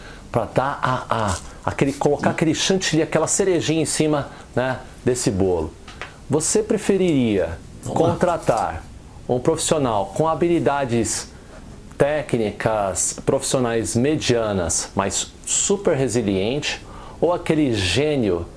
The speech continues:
Speaker 1: inflexível e que vai quebrar com o primeiro sinal de pressão?
Speaker 2: Ô, Leandro, eu vou contratar a primeira opção, porque o conhecimento é somente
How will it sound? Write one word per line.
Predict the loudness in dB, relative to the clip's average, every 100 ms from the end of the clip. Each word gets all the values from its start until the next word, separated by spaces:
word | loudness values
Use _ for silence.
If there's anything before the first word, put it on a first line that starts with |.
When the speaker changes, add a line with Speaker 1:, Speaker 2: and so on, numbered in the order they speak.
| -18 -18 -18 -4 0
Speaker 1:
inflexível | 2 0 0 0 0 -2 0 2 2 2 2 2 -2 -14 -20 -20 -20 -2
e | 0 0 -2 -4
que | 0 0 -2 -16 -18 -2
vai | 2 2
quebrar | 2 0 2 2 0 -2 -6 -6 0
com | 0
o |
primeiro | 2 2 2 2
sinal | 2 2 0
de | 0
pressão? | 0 2 0 0 -2 -10 -16 -18 -16 -16 -16 -4 2
Speaker 2:
Ô, |
Leandro, | 4 6 4 2 0 2
eu | 4
vou | 4 4 4
contratar | 2 0 2 0
a | 2
primeira | 2 2
opção, | 2 0 2 2 -2 -2
porque | -2 2 4
o | 4
conhecimento | 4 2 4 2 2 0
é |
somente | 2 2 2 4 2 2 0